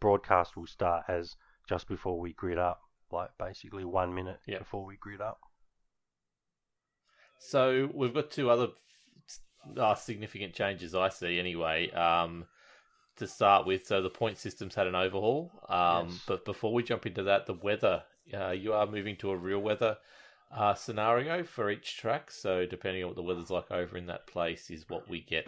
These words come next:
Speaker 2: on the night. So we could get some more hotter tracks than we're used to. So was that a specific thing you decided on
Speaker 1: Yeah,
Speaker 2: to mix things up?
Speaker 1: I've sort of been thinking about it for a little while, and, um, same thing. I just,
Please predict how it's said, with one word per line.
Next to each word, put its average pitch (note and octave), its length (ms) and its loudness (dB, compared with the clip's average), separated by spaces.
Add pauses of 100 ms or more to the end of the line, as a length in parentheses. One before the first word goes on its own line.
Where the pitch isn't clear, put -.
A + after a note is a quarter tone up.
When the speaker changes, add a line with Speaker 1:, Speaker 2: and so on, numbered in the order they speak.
Speaker 2:
on F2 180 -2
the E2+ 100 -6
night. E2 420 -6 (100)
So D#2 320 -8
we D#2+ 160 -10
could E2 200 -16
get D2+ 160 -12
some E2+ 120 -14
more D#2+ 160 -8
hotter E2+ 320 -8
tracks - 440 -4
than E2 140 -10
we're D#2+ 120 -10
used D#2+ 320 -16
to. C#2+ 140 -14 (140)
So D#2+ 340 -12
was F2+ 180 -10
that G2 160 4
a F#2 100 2
specific F#2+ 560 -10
thing G2+ 160 -10
you G2+ 80 -10
decided G2 440 -2
on A#2 300 -4
Speaker 1:
Yeah, C#3 300 2 (180)
Speaker 2:
to G2+ 240 -6
mix A2+ 240 -10
things G#2+ 180 -10
up? C3+ 100 0
Speaker 1:
I've - 60 -8
sort D#3 200 2
of C3+ 60 -2
been A2+ 180 0
thinking A2+ 340 -4
about G#2 240 2
it - 60 -12
for G2+ 160 -2
a F#2+ 40 -2
little G2+ 200 -2
while, G2+ 480 4
and, F#2 320 -2
um, F2+ 480 0 (220)
same G2 260 -2
thing. F#2+ 180 -2
I F2+ 80 0
just, - 300 -8